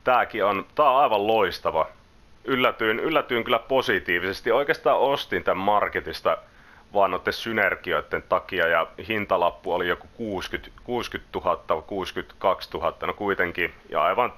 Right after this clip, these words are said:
naurettava halpa omasta mielestä, kun mietitään, että kokonaisuus on yhdeksänkymmentä. Öö, synergiat todella hyvät.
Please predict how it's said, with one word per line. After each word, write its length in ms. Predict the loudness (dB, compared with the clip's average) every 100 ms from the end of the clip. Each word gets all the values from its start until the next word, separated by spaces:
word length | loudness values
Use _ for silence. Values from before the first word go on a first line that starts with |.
| -6
naurettava 720 | 0 2 2 0 -2 0 0
halpa 360 | 0 0 0
omasta 400 | 0 0 -2 -2
mielestä, 380 | -2 -2 -2 -6
kun 120 | -10
mietitään, 440 | -6 -6 -4 -4 -4
että 180 | -4 -6
kokonaisuus 760 | -6 -2 -2 0 -2 -6 -10
on 80 | -10
yhdeksänkymmentä. 1040 | -4 -2 -2 -6 -8 -8 -6 -4 -2 -4 -4 -12 -20 -20 -20 -20 -20 -20 -20 -20 -20 -20 -20 -20 -20 -12 -2
Öö, 300 | 2 2 0 -4 -20 -20 -20 -20 -12
synergiat 880 | -6 0 2 0 0 0 0 -2 -14 _ 0
todella 500 | 2 4 2 0 -2
hyvät. 480 | 0 0 0 -4